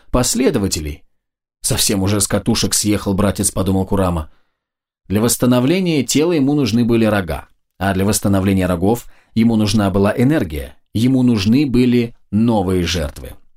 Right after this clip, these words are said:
«Эй!» не выдержав, закричал Курама. «Там есть кто-нибудь?» Дверь в спальню приоткрылась.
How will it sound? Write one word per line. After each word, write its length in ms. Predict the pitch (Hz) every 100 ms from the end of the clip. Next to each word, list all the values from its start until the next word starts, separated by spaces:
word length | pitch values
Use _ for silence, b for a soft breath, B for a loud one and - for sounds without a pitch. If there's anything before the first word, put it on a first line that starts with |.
| _ _ _ _ _ _ _ -
«Эй!» 480 | 147 143 120 87 - _ _ _ _ _
не 200 | 127 127
выдержав, 480 | 131 123 107 107 98
закричал 420 | 113 113 110 98
Курама. 420 | 104 92 73 - _ _ _ _ -
«Там 140 | 123
есть 240 | 135 196
кто-нибудь?» 560 | - 139 123 92 73 - _ _ _ _ _ _ _ _ _ _ _
Дверь 340 | 82 90 147
в 80 | 151
спальню 540 | - 107 110 113 120 113
приоткрылась. 760 | 107 117 110 92 78 76